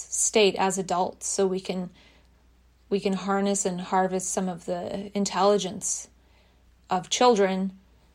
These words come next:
without, like, by being an adult, we can do that in that state because it's a childlike state. Because we don't learn enough from our children. We think that,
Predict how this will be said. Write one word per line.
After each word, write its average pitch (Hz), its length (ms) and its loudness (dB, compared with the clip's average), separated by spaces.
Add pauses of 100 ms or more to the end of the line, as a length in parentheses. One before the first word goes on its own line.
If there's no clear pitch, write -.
(800)
without, 196 480 4 (420)
like, 180 260 -2
by 196 160 6
being 220 260 6
an 196 80 2
adult, 185 320 2
we 190 100 0
can 190 180 -2
do 185 180 -2
that - 560 -4
in 190 160 -2
that 175 200 -6
state - 300 0
because 190 260 -6
it's - 160 -4
a 196 60 2
childlike 180 540 -6
state. - 500 -6 (480)
Because 214 580 6
we 226 200 2
don't 254 200 0
learn 269 220 2
enough 190 340 -4
from 196 520 -4
our 190 120 -2
children. 190 640 -4 (480)
We 202 80 -14
think 202 300 -4
that, 180 360 -2